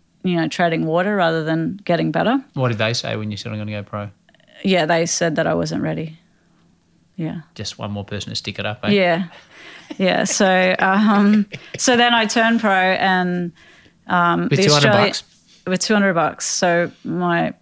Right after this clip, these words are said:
Speaker 1: grandparents and my parents lent me some money, um, to, just to get to these two events. Um, and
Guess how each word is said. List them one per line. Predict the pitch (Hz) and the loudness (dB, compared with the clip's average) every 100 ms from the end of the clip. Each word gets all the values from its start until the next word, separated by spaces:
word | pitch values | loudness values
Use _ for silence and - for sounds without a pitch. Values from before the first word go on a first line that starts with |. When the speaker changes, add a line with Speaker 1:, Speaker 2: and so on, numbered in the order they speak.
| _ - | _ -4
Speaker 1:
grandparents | 165 170 180 165 - | -2 0 0 -2 -2
and | - | -4
my | 160 | -4
parents | 151 170 160 - | -2 -2 -2 -4
lent | - - | -4 -4
me | 165 | -2
some | - | -2
money, | 165 156 180 - _ _ _ _ _ _ _ - - | 0 0 0 -2 _ _ _ _ _ _ _ -20 -4
um, | 175 175 151 160 | 0 2 2 -2
to, | 139 190 170 | -2 -2 -2
just | - 185 - - | 0 -2 -2 -2
to | |
get | 143 170 - | 0 0 0
to | 175 | -2
these | 156 147 | -2 -2
two | - 156 | -2 -2
events. | 156 180 233 - - - - - - _ | 0 -2 -4 -8 -18 -20 -20 -20 -20 _
Um, | 196 190 185 90 - _ _ | 2 2 2 0 -4 _ _
and | 202 190 180 175 170 170 196 | 0 2 2 2 0 -2 -2